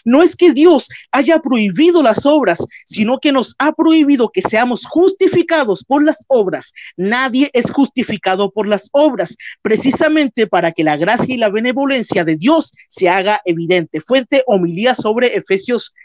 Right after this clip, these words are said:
cuatro, dos, nueve. Este padre de la iglesia dice que Dios no prohíbe hacer buenas obras, lo cual estoy totalmente de acuerdo, pero también dice que lo que sí está prohibi-, prohibido es ser salvo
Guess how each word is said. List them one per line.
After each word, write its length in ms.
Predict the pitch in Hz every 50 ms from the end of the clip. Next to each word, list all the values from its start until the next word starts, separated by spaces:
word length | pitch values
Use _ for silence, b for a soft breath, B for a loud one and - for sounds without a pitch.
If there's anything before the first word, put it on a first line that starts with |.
| b b _
cuatro, 480 | - 190 202 208 208 196 - 220 226 190
dos, 360 | 160 196 214 208 - - _ _ _ _ _ -
nueve. 380 | 180 208 220 214 180 160 151 - -
Este 260 | 330 330 - 381 381
padre 260 | 370 359 359 370 381
de 100 | 294 330
la 60 | 262
iglesia 560 | 247 190 185 277 330 302 - - 185 202 190
dice 300 | 175 196 277 262 - 311
que 180 | - - 240 214
Dios 380 | 165 170 247 320 311 269 - -
no 540 | 220 202 202 214 247 269 294 302 311 320 -
prohíbe 460 | - 277 285 277 285 262 233 226 277
hacer 200 | 277 - 294 240
buenas 360 | 220 240 247 240 240 - - 339
obras, 240 | 359 349 247 196
lo 120 | 160 151 -
cual 200 | - 147 147 175
estoy 220 | 190 - 220 190
totalmente 500 | - 214 - 147 131 135 135 139 - 208
de 80 | 202 175
acuerdo, 440 | 143 - 233 254 262 - 151 151 - B B B B B B
pero 260 | - 302 302 285 269
también 500 | - 247 220 196 170 185 269 294 302 277
dice 480 | 370 403 359 - - - 226 247 240 B B B B B B _
que 240 | - 220 202 208 -
lo 180 | 202 190 185 180
que 120 | - 175
sí 160 | - - 285 349
está 240 | 349 - 370 359
prohibi-, 420 | 359 370 381 349 339 320 349 330 - -
prohibido 560 | - 208 262 311 294 277 285 277 240 277 269 -
es 240 | 240 233 - -
ser 240 | - 247 240 202 190
salvo 640 | - - - 277 277 311 311 277 247 285 320 294 -